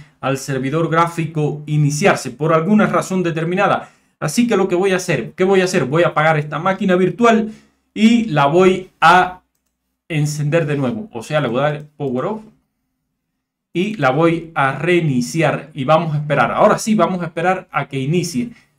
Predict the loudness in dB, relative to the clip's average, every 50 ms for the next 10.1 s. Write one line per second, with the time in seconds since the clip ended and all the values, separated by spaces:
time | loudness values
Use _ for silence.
0 | _ -10 -6 -4 -2 0 2 2 2 2 0 -2 2 4 4 6 4 4 2 0
1 | -4 -10 -16 _ _ _ _ _ _ _ _ _ _ _ _ _ _ _ _ -6
2 | -4 -4 -4 -2 0 4 4 6 6 6 4 4 4 2 2 0 -2 -8 -16 _
3 | _ _ _ _ -6 -4 -2 -2 -2 -2 -4 -6 -8 -6 -4 -2 -2 -2 -2 -4
4 | -2 0 0 2 2 2 2 2 2 0 0 -2 -4 -4 -4 -8 -8 -10 -16 _
5 | _ _ _ _ -10 -10 -8 -6 -4 -2 -2 0 0 0 0 0 -2 -2 -4 -4
6 | -4 -6 -4 0 2 2 2 0 -2 -6 -6 -2 0 2 2 2 2 0 -2 -4
7 | -8 -10 -4 0 0 0 0 -2 -4 -4 -4 -4 -4 -6 -8 -8 -10 -10 -8 -6
8 | -6 -6 -6 -6 -6 -8 -10 -8 -6 -2 -2 -2 -4 -6 -8 -6 -6 -6 -6 -6
9 | -4 -4 -4 -4 -6 -10 _ -6 -4 -2 -2 -2 -2 -4 -4 -4 -4 -4 -4 -6
10 | -8